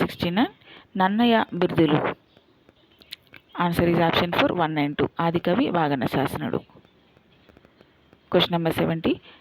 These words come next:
నన్నయ్య రాసిన చివరి పద్యం. Answer is option two, శారద రాత్రలుజ్వల, రాత్రలుజ్వల.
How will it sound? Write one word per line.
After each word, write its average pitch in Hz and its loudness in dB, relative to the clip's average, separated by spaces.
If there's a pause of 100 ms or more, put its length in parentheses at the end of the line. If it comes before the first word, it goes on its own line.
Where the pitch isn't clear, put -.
(140)
నన్నయ్య 233 2
రాసిన 196 -2 (160)
చివరి 165 2
పద్యం. 151 -2 (1700)
Answer 170 -2
is 170 0
option 175 -4
two, 311 2 (100)
శారద 160 2 (180)
రాత్రలుజ్వల, 160 -4 (480)
రాత్రలుజ్వల. 160 -2